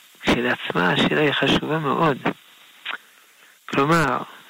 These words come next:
שתהליך הגאולה הוא מתחיל בעניינים מעשיים. אחר כך קדושה. כמובן, גם הדברים המעשיים צריך לעשות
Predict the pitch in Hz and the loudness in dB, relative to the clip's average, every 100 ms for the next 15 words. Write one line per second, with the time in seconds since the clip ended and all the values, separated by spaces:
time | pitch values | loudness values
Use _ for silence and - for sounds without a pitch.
0 | - - - - _ _ _ _ _ _ | -20 -20 -20 -20 _ _ _ _ _ _
1 | _ _ _ _ _ - - 123 123 - | _ _ _ _ _ -2 0 2 0 -2
2 | - - - 127 160 170 - 135 127 139 | -10 -14 -2 2 4 2 2 0 2 2
3 | 143 139 135 - 80 - - - - _ | 2 0 -2 -8 -16 -20 -20 -20 -20 _
4 | _ _ _ _ _ _ _ _ _ - | _ _ _ _ _ _ _ _ _ -20
5 | - 156 139 - - 156 139 143 - - | -2 2 2 0 0 2 0 -4 -10 -20
6 | 143 135 135 139 131 135 151 151 - - | -10 -4 -2 0 0 0 0 -2 -8 -6
7 | 139 131 - - - - - 147 - - | -2 0 0 2 0 0 -8 -12 -20 -20
8 | - - - _ _ _ _ _ - _ | -20 -20 -20 _ _ _ _ _ -20 _
9 | - - - 175 - 135 - - - - | -20 -14 -4 -4 -2 -4 -6 -6 0 0
10 | - - - - - - - - - - | 0 -2 -4 -14 -20 -20 -20 -20 -20 -20
11 | - - _ - 117 127 185 139 127 131 | -20 -20 _ -6 -2 2 2 0 -4 -14
12 | - 135 165 151 135 123 147 147 131 127 | -10 -2 0 2 0 2 2 2 0 2
13 | 123 123 - 233 262 139 - 131 127 - | 0 2 2 2 0 -2 -2 0 0 0
14 | - 143 | 2 2